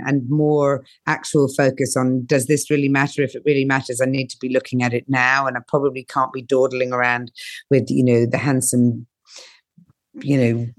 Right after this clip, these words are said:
boy I met in the pub three days ago. I should probably actually think about," you know, I just think we would make different choices. And, I mean, you know, menopause is the kind of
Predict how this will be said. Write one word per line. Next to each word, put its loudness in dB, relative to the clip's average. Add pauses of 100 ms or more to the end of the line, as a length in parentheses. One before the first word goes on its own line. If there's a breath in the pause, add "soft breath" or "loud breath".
(140)
boy 4
I 4
met 4
in 2
the -4
pub -4
three -2
days 0
ago. 2
I 2
should -8
probably 0
actually -2
think -2
about," 0
you 4
know, 2
I 2
just 0
think 0 (260 loud breath)
we 2
would 2
make 0
different -4
choices. 0
And, 0
I -6
mean, 2
you 2
know, 0
menopause -2
is -8
the -10
kind -6
of -4